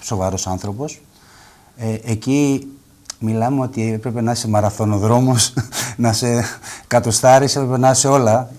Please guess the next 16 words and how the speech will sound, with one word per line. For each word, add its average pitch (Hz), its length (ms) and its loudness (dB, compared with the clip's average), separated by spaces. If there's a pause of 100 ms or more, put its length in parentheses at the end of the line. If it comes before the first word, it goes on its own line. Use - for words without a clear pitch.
Τέτοια 120 220 -2
ήταν 110 180 2
η 110 40 6
προπόνηση 98 520 -2
σκληρή, 98 400 -4
αλλά 117 220 2
ήταν 113 240 -2
πολύ 104 220 -2
καλή 90 220 -4
για 90 160 -4
μας. 104 360 -10 (520)
Και 127 100 -4
με 143 80 0
έβαλε 170 180 0
αμυντικό 143 360 0
χαφ. 120 300 0